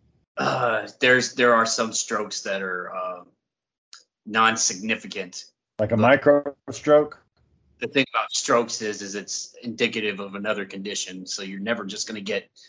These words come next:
Speaker 1: a stroke and then never, you know, be sick again from a stroke. You're, you'll get another one.
Speaker 2: And another one. And another one. Um,
Speaker 1: <laughs> Feel better?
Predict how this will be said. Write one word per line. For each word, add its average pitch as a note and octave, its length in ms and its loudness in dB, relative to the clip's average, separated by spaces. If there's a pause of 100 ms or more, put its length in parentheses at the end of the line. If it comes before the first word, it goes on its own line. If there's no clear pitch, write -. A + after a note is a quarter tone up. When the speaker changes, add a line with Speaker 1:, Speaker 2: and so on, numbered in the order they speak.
(160)
Speaker 1:
a G#2 60 -6
stroke A2+ 420 0
and G2 80 -8
then G2 120 -8
never, G2 340 -8 (260)
you A2 120 -10
know, G2 160 -10
be A2 140 -10
sick - 360 0
again F2+ 340 -14 (360)
from G2 160 -6
a F#2+ 40 -8
stroke. - 400 -8
You're, G2+ 160 -14
you'll A2 160 -6
get G2+ 160 -4
another F2 260 -12
one. - 120 -20 (880)
Speaker 2:
And G#2 120 -4
another A#2+ 340 2
one. - 140 -12 (1000)
And G#2+ 140 2
another A2 400 4 (1160)
one. B2 80 4
Um, G#2 300 6 (760)
Speaker 1:
<laughs> - 320 -10 (1300)
Feel C#3+ 180 2
better? D3+ 200 0